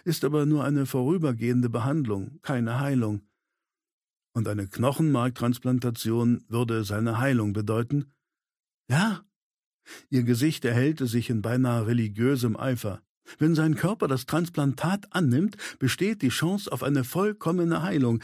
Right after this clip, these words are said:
Das habe ich bei anderen Kindern gesehen. Myron nickte, lehnte sich zurück, schlug das rechte Bein über das linke, stellte es wieder auf den Boden. "Kann ich ihn treffen?"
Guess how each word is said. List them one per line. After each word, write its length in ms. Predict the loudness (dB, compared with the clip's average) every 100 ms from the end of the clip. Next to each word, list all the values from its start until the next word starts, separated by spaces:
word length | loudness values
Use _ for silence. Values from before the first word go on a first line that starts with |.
| -4
Das 200 | -2 0
habe 140 | 2 2
ich 100 | 0
bei 100 | 0
anderen 380 | 2 2 0
Kindern 340 | 0 2 2 2
gesehen. 460 | 2 2 2 0 -2 _ _ _ _ _ _ -12 -2
Myron 420 | 0 2 2 2
nickte, 480 | 2 -2 -10 -12 -12 -6
lehnte 320 | -4 -4 -6
sich 220 | -10 -10
zurück, 340 | -8 -4 -4 -4 -18 -4
schlug 280 | 0 0 0
das 240 | -4 -2
rechte 360 | -2 -2 -4 -2
Bein 380 | -2 0 2
über 220 | 0 -2 -4
das 200 | -6 -2
linke, 420 | -2 0 -4 -6
stellte 400 | -2 0 0 -2
es 240 | -4 -6
wieder 240 | -4 -2 -4
auf 100 | -4
den 180 | -4 -2
Boden. 380 | 0 0 -2 -6 _ _ _ _ _ _ _ _ _ _
"Kann 180 | -8 -8
ich 160 | -8
ihn 140 | -8 -6
treffen?" 520 | -2 0 2 0